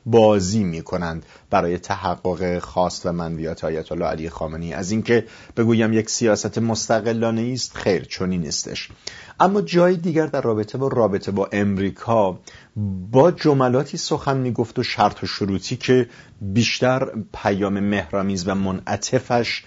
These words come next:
می‌چربید بر آن. گوشه‌ای از این بخش از اظهارات آقای حسن روحانی رو می‌بینیم که می‌گوید علیرغمی که حالا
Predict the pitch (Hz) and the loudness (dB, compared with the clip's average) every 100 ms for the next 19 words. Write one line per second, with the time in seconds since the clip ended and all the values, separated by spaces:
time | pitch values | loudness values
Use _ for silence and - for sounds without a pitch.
0 | - - 113 113 113 113 113 - 87 78 | -18 -4 4 6 8 6 4 2 0 -2
1 | 76 80 87 82 78 78 165 - - - | -4 -8 -6 -4 -2 -4 -8 -16 -20 -20
2 | - - 165 - 196 190 180 - 170 196 | -6 2 2 2 0 0 -2 0 2 4
3 | 180 160 - 123 101 104 107 104 107 107 | 2 2 0 -2 -4 -6 -4 -4 -2 -4
4 | 92 98 98 98 98 _ - _ 131 - | -2 0 0 -2 -4 _ -20 _ -4 -2
5 | 107 104 95 92 92 90 95 98 98 95 | 0 0 -2 -4 -4 -4 -2 -2 -2 -2
6 | 92 90 98 92 90 87 98 - 131 120 | -4 -4 -4 -4 -2 -2 -2 -2 0 2
7 | 104 90 90 92 85 90 90 | 2 0 -4 -4 -2 -2 -2